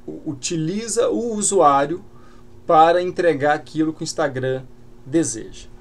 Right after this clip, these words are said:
Então, eu confesso que eu não gosto do Instagram e tô buscando alternativas, e a primeira é que eu vou tentar agora é o Sparkle, já tem bastante coisa lá. Se você não conhece, é só ir no,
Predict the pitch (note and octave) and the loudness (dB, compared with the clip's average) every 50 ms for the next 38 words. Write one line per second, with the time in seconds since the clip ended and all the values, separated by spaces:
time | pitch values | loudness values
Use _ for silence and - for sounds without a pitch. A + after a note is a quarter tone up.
0 | - - - - - - - - - - - - - C#3+ B2+ - C#3 C#3 C#3 C#3+ | -20 -20 -20 -20 -20 -20 -20 -20 -20 -20 -18 -14 -14 -10 -4 -2 0 0 2 0
1 | C#3+ C#3+ D#3 C#3+ C#3 C#3 B2+ - - B2+ B2 C#3+ C3+ C3+ - - - C#3+ C3+ C3+ | 0 0 0 -2 -2 -2 -4 -6 -8 -6 -2 0 0 0 0 -2 -6 -6 -6 -6
2 | C3 C3+ C#3 C#3+ B2 B2+ B2+ C3 B2+ - - C#3 B2+ A#2+ B2+ B2+ B2+ - - D#3+ | -4 -4 -2 0 2 4 4 2 2 -2 -6 -8 -8 -8 -6 -6 -8 -4 -2 0
3 | D3+ D3 C3+ D3 D3 D#3 D#3+ D#3 - - - - - - - D3 C#3 C#3 - D3+ | 0 0 2 2 0 0 0 -2 -8 -16 -20 -20 -20 -12 -10 -8 -8 -6 -4 -4
4 | C#3+ C3+ C#3 - - - D3 D#3 D3+ C#3+ C#3 - D3 C#3 D#3 D3+ - - - E3+ | -4 -4 -4 -6 -4 -2 -2 0 0 0 0 -2 -2 -2 -2 -2 -4 -4 -4 -2
5 | F3 F3 E3+ E3+ D3+ D3+ D#3 D3+ - D3+ D3 C#3 C3+ C3+ C#3+ C#3+ C#3+ D3 - - | -2 0 0 0 0 0 0 0 -2 -2 -2 -2 0 2 2 2 2 0 -4 -4
6 | - C#3+ C#3 C#3 C#3 C#3+ C#3+ - - - - - - - - - - - - - | -2 2 4 4 4 2 0 -8 -20 -20 -20 -20 -20 -20 -20 -20 -20 -20 -20 -20
7 | - - - C3 B2 C3 B2+ B2+ C#3 C3 B2+ - C#3 C3+ A#2+ C3 C3 C3+ C#3 C#3 | -14 -10 -8 -6 -4 -4 -2 -4 -4 -4 -2 0 0 0 2 2 2 2 2 2
8 | C#3 - - D3 C#3+ - - - D3 C#3 C#3+ A#2 - - D#3+ D#3 - - - - | 0 -2 -4 -4 -4 -4 -2 0 2 2 2 0 -2 -8 -12 -12 -12 -14 -20 -20
9 | - - D#3 D3+ D3+ D#3 D3 D3+ C#3+ - - C#3+ C#3+ - - - - C#3+ C#3+ C#3 | -10 -6 -6 -4 -4 -2 -2 -2 -2 -2 -4 -6 -6 -6 -8 -8 -4 -2 -2 -2
10 | C3 D3 E3+ E3 E3 E3 E3+ G3 - - - - - - - - - - - - | 0 0 0 2 2 2 0 0 -4 -8 -18 -20 -20 -20 -20 -20 -20 -20 -20 -20
11 | - - - F3 F3+ E3+ - F3 F3 E3+ G3+ F#3+ F#3+ F#3 G3 F#3+ A#3 - - - | -16 -14 -8 -4 -2 0 0 0 -2 0 2 4 4 4 4 2 0 -2 0 0
12 | G#3+ G#3+ G3+ G3 G3 G3+ G3+ G#3 G3+ G3 G3 F#3+ F#3 F#3+ F#3+ F#3 F#3 F3 E3 D#3+ | 2 2 2 0 -2 -2 -4 -4 -4 -2 -2 0 0 0 0 0 0 0 -2 -2
13 | D3 C#3 B2+ A#2+ A2 | -4 -4 -6 -8 -10